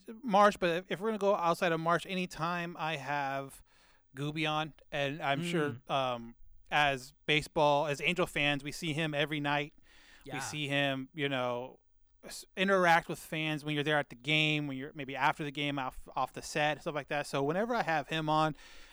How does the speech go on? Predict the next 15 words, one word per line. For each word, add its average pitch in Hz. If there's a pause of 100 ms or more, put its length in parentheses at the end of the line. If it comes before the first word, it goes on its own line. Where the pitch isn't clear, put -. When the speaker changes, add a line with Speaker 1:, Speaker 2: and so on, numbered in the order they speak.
Speaker 1:
you 165
know, 135
uh, 139 (360)
I 156
talk 165
to 165
him 156
probably 151
once 143
a 143
year, 135 (680)
and 147
he's 190
always 156
a 123